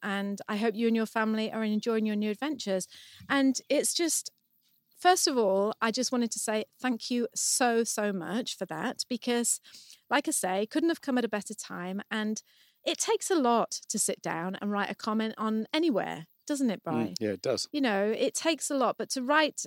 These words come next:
Speaker 1: a, a lovely comment like that and an email and just think, "Right, I'm gonna sit down and I'm gonna take some time out my day and I'm gonna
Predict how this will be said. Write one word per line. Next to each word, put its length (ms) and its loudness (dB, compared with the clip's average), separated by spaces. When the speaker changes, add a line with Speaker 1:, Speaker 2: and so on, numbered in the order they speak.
Speaker 1:
a, 220 -2
a 120 2
lovely 260 0
comment 260 0
like 220 -4
that 160 -2
and 100 -2
an 80 2
email 280 0
and 100 -4
just 160 -4
think, 140 -4
"Right, 120 0
I'm 80 -2
gonna 180 -2
sit 200 -2
down 300 0
and 100 -4
I'm 100 -4
gonna 160 -2
take 240 -2
some 140 -2
time 240 -2
out 100 -6
my 120 -6
day 180 -6
and 100 -8
I'm 100 -8
gonna 220 -6